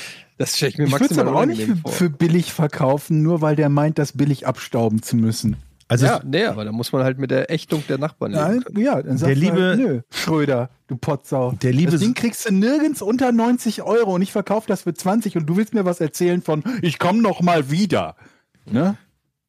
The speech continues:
Speaker 2: Am Arsch
Speaker 3: Also,
Speaker 2: die Räuber kommst
Speaker 3: diese,
Speaker 2: du noch mal
Speaker 3: diese
Speaker 2: wieder.
Speaker 3: Federgeschichte geht ja noch weiter.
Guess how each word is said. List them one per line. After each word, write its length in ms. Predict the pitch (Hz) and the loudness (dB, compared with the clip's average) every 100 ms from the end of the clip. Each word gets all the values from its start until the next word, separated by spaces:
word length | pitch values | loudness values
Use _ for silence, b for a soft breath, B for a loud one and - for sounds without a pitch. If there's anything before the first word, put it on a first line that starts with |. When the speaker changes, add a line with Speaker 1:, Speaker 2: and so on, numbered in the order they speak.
| _ | _
Speaker 2:
Am 100 | - | -4
Arsch 140 | - 127 | 0 2
Speaker 3:
Also, 140 | 98 | 0
Speaker 2:
die 80 | 98 | 0
Räuber 320 | 165 214 151 | 2 2 0
kommst 200 | - 113 | -2 0
Speaker 3:
diese, 200 | 131 156 | 2 2
Speaker 2:
du 20 | |
noch 80 | 147 | 0
mal 60 | 123 | 2
Speaker 3:
diese 160 | 139 139 | 2 2
Speaker 2:
wieder. 60 | - | 2
Speaker 3:
Federgeschichte 680 | 160 170 147 135 151 - 123 | 2 2 0 0 -2 -2 -2
geht 200 | 143 139 | 0 0
ja 80 | |
noch 200 | 123 113 | 0 0
weiter. 400 | 117 117 101 - | 0 0 -2 -6